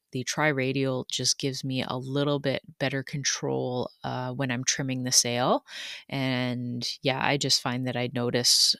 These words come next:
uh, right away that the sail is responding a little bit more. So I decided to go with a little bit of an upgrade there for, for Spindrift. And some of the other upgrades that I did,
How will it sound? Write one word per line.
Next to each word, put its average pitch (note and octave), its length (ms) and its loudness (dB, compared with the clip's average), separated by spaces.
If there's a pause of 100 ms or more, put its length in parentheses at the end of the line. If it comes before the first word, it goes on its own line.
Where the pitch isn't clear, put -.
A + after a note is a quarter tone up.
uh, - 300 -8
right B2 240 2
away B2 340 0
that A#2+ 220 -4
the C3 80 -2
sail B2 560 2
is B2 360 2 (120)
responding A#2+ 680 0
a - 100 -6
little - 260 -4
bit - 200 -4
more. A#2+ 260 -2
So - 160 4
I D3 80 4
decided C3 420 0
to - 80 -6
go B2+ 160 -2
with - 380 -4 (120)
a D3 60 -6 (320)
little C4+ 160 4
bit G#3 100 8
of E3+ 60 6
an D3+ 100 2
upgrade D3 520 2
there C#3+ 280 2
for, C3+ 500 -2
for - 180 -4
Spindrift. C3 600 0 (480)
And E3 100 0
some G#3 120 10
of G3 80 8
the E3+ 100 10
other D3 220 6
upgrades D3 540 4
that D3 140 2
I C#3+ 140 4
did, C#3+ 380 2